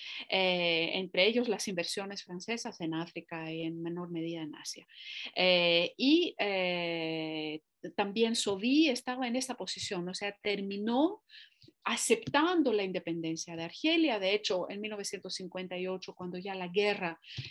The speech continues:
llega, eh, y la violencia, o sea, la guerra que empieza en el cincuenta y cuatro, dos años después de la tribuna de Sauvé,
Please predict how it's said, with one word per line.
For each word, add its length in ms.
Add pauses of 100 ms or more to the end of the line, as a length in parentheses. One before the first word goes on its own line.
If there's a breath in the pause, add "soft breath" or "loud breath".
(100)
llega, 920 (140)
eh, 1080
y 60
la 160
violencia, 720
o 60
sea, 240
la 140
guerra 320
que 320
empieza 500
en 80
el 60
cincuenta 380
y 40
cuatro, 300
dos 260
años 320
después 280
de 60
la 100
tribuna 420
de 260
Sauvé, 340